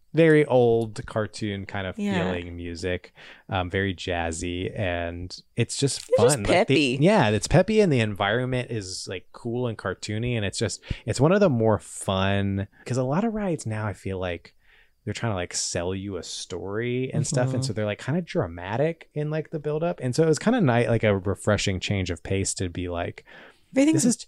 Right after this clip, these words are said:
Speaker 2: bright
Speaker 1: it's
Speaker 2: and
Speaker 1: just
Speaker 2: happy.
Speaker 1: fun, and it's, uh, yeah, it's super energetic, and it gets you into, like, a very fun headspace, I think,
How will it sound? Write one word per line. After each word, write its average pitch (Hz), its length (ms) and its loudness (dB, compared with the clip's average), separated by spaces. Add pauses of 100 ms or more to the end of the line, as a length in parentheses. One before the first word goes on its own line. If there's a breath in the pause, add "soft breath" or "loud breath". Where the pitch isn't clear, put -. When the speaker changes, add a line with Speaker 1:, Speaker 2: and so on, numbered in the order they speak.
(100)
Speaker 2:
bright 147 460 4
Speaker 1:
it's 151 60 2
Speaker 2:
and 143 80 0
Speaker 1:
just 190 180 2
Speaker 2:
happy. 180 320 0
Speaker 1:
fun, 107 480 0
and 104 180 -2
it's, - 400 -2
uh, 92 480 -2
yeah, 107 300 2
it's 107 280 -4
super 147 440 2
energetic, 104 720 0
and 98 100 0
it 95 160 -6
gets - 260 -2
you 127 200 2
into, 104 320 -2
like, 92 160 0
a 90 60 0
very 87 280 0
fun 87 380 -4
headspace, 90 840 -4
I 82 60 -6
think, - 300 -8